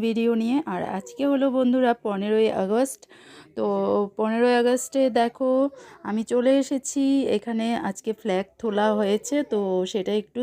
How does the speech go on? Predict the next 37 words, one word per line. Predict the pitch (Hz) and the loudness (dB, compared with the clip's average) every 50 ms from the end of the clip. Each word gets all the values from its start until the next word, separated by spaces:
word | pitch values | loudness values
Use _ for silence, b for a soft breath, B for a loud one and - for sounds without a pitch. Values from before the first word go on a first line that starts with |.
| 240 | -4
তোমাদের | 254 226 226 220 233 226 - | -2 -2 -2 -2 -4 -4 -4
সাথে | 226 202 233 220 - | -6 -6 -6 -8 -6
শেয়ার | - 247 233 240 262 254 - | -4 -2 0 0 0 0 -2
করলাম। | 240 220 226 226 233 254 269 B B B B B B B B B B B B - | -2 -2 0 0 0 0 -2 B B B B B B B B B B B B -6
তো | 208 196 196 | -4 -2 -2
এই | 202 196 | 0 0
যে | 208 208 233 233 196 202 | 0 0 0 0 0 -2
দেখো | 190 190 - - 240 254 262 254 240 | -4 -4 -4 -4 -4 -2 0 0 0
এখানে | 202 202 208 202 196 | 0 -2 -4 -4 -4
আমার | 202 208 214 - - | -4 -4 -6 -6 -6
ফ্ল্যাগ | 208 180 180 180 _ - | -4 -4 -4 -4 _ -8
তোলা | - 214 214 214 214 190 | -6 -2 -2 -2 -2 -2
হয়ে | 202 190 196 202 214 214 | -2 0 2 2 2 2
গেছে। | 233 226 - - - 294 302 359 B B B B B B B B B - 196 196 | 0 -2 -4 -6 -6 -6 -6 -6 B B B B B B B B B -6 -4 -2
আর | 196 190 190 185 185 190 190 190 190 202 208 208 B B B 208 202 196 196 | -2 -2 -2 -2 -2 -2 -2 -2 -4 -4 -6 -10 B B B -8 -6 -4 -4
ভিডিওটা | 214 220 185 226 233 233 226 214 240 240 233 | -4 -4 -2 0 0 0 0 0 0 -2 0
মানে | 220 214 226 226 - - | 0 -2 -4 -4 -6 -6
খুব | 262 269 277 - - - | -8 -8 -8 -8 -8 -8
সকাল | 220 - - 214 214 - | -8 -4 -4 -6 -6 -6
সকাল | 240 214 226 220 220 214 | -8 -6 -4 -4 -4 -4
আজকে | 214 - - 226 - | -6 -8 -12 -10 -8
শুরু | - 240 226 233 233 226 | -6 -4 -4 -2 -2 -2
করলাম | 214 208 214 214 220 247 262 B B B B B B B B B | -2 0 0 0 0 -2 -4 B B B B B B B B B
ফিফটিন | - 208 - - 214 214 214 208 | -10 -8 -4 -4 -2 -2 -2 -2
আগস্টে। | 202 208 208 208 - - - 240 277 349 B B B B B B B _ - | 0 0 0 -2 -2 -6 -6 -6 -6 -6 B B B B B B B _ -6
তো | 220 - 196 196 196 196 - - | -4 -4 -2 -2 -4 -6 -4 -2
চলো | 233 208 202 208 226 240 226 | 0 0 2 2 0 0 -2
এখন | 226 - 262 247 254 233 | -2 -4 -4 -4 -4 -4
এখানে | 226 - 262 240 247 233 | -4 -4 -4 -4 -2 -2
তো | 254 254 247 | -2 -2 -2
আমি | 233 240 240 247 247 240 220 214 208 | -2 -2 -2 -2 -2 -2 -4 -6 -6
সেরকমভাবে | - 247 226 220 - 233 233 233 226 240 233 | -4 -2 -4 -2 -2 -4 -4 -2 -4 -2 -2
তোমাদের | 226 220 214 220 226 - | -2 -4 -2 -4 -4 -6
সাথে | 247 - 226 226 | -4 -4 -2 -2
বেশ | 233 226 - - - | -2 -4 -6 -10 -14
কিছু | 233 - 247 233 214 | -10 -10 -6 -4 -4
কথা | 196 - 220 | -6 -4 -4